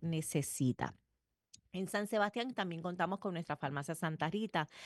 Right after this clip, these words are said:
La farmacia Santa Rita es una farmacia de la comunidad,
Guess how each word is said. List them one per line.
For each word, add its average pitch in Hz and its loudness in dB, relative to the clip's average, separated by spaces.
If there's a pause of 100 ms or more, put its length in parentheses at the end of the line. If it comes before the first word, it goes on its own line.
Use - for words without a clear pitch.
(180)
La 175 -2
farmacia 156 -4
Santa 170 -4
Rita 165 -2
es 185 -2
una 165 -2
farmacia 165 -2
de 156 -2
la 160 0
comunidad, 180 2